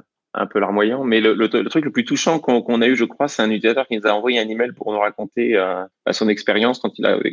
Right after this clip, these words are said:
créé une app pour, euh, permettre à son voisin de gérer, de coordonner avec les infirmières de l'école de son fils, euh,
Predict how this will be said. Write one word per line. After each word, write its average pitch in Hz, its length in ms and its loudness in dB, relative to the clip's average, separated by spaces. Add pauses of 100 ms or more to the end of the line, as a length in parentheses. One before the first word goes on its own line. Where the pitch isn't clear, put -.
(160)
créé 131 280 0
une 110 260 2
app 117 180 0 (120)
pour, - 260 -2
euh, 101 200 4
permettre 120 520 0
à 104 60 -2
son 107 200 -8
voisin 117 500 0
de 101 200 -2
gérer, 110 600 2
de 101 100 0
coordonner 117 680 0
avec 110 340 0
les 101 140 0
infirmières 110 420 -2
de 104 80 0
l'école 110 260 -2
de 104 60 -6
son 101 200 -14
fils, - 340 -12
euh, 98 380 2